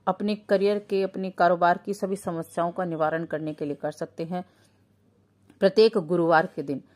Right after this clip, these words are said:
या फिर आप प्रतिदिन सुबह करना भी शुरू कर सकते हैं, और गुरुवार के दिन तो आप ज़रूर ही करें। पीली चीज़ों का दान करें, ये भी गुरुवार के दिन आपको करना है। पीली चीज़ों का दान आप, अ, पीले चावल दान कर सकते हैं, पीली मिठाई दान कर सकते हैं, या फिर केले आप दान कर सकते हैं।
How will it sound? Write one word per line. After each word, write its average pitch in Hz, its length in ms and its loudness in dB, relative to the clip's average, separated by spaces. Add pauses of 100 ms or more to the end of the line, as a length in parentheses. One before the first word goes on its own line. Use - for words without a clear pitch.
(120)
या 180 80 2
फिर 196 160 2
आप 190 120 2
प्रतिदिन 180 360 -2
सुबह 160 300 -8
करना 160 300 -4
भी 160 80 -8
शुरू 156 200 -10
कर 160 100 -6
सकते - 280 -8
हैं, 190 80 -4
और 190 80 -6
गुरुवार 160 340 0
के 170 120 -8
दिन 156 160 -8
तो - 100 -8
आप 151 240 -2
ज़रूर 143 320 -8
ही 143 160 -16
करें। 147 200 -14 (560)
पीली 240 260 2
चीज़ों 220 280 0
का 208 120 2
दान 180 260 0
करें, 202 240 -4
ये 180 180 -4
भी 202 120 -2
गुरुवार 180 360 2
के 175 120 -6
दिन 160 160 -6
आपको 156 280 -6
करना 156 300 -6
है। 170 140 -8
पीली 185 320 -6
चीज़ों 180 280 -10
का 175 120 -6
दान 160 280 -4 (400)
आप, 170 400 2
अ, 160 220 6 (460)
पीले 196 220 4
चावल 170 360 4
दान 160 220 0
कर 156 140 -6
सकते - 280 -10
हैं, 160 120 -4
पीली 156 280 -10
मिठाई 156 360 -8
दान 147 220 -2
कर 147 160 -6
सकते 151 340 -12
हैं, 147 200 -8 (440)
या 165 80 4
फिर 175 180 -4 (100)
केले 214 280 4
आप 160 220 4
दान 135 260 -4
कर 139 140 -12
सकते - 360 -18
हैं। 139 200 -16